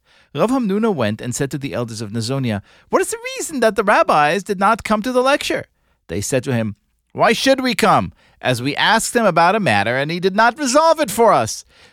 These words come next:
We have nothing to learn from him." Rav Hamnuna said to them, "Have you asked me anything that I did not resolve for you? Ask me your question." And so they asked him a question, and this exchange ends with them saying to him,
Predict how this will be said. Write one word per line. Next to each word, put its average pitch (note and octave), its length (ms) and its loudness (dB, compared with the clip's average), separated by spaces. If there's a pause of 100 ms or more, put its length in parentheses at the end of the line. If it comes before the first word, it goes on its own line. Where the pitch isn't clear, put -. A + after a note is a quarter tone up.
(100)
We D#3+ 80 4
have E3+ 180 2
nothing C#4+ 360 0
to A#3 140 0
learn F3+ 220 4
from C#3 140 -4
him." G2 260 0 (400)
Rav A#2 120 -2
Hamnuna C#3 420 0
said C3 200 -4
to C3+ 60 -6
them, A#2+ 220 -2 (220)
"Have A#2 180 -8
you A#2+ 160 -6
asked F3+ 320 -4
me E4 140 -12
anything F3 400 -6
that D#3+ 160 -4
I D3 100 0
did B2+ 140 -6
not D3 260 -2
resolve A#2 380 -4
for A#3+ 100 -10
you? B3+ 240 -6 (400)
Ask G#3+ 320 0
me B3+ 120 -6
your C4 140 -2
question." E3 680 -4 (320)
And G#2 100 -12
so A#2 140 -4
they G2+ 180 -4
asked F3 260 0
him F3 120 -6
a - 20 -6
question, A2+ 560 -6 (340)
and D3+ 300 0
this E3+ 340 -2
exchange C#3+ 800 -6 (140)
ends B2 400 -2 (260)
with B2 220 -2
them C#3 240 0
saying C3 360 -4
to C3+ 120 -4
him, A#2 240 -2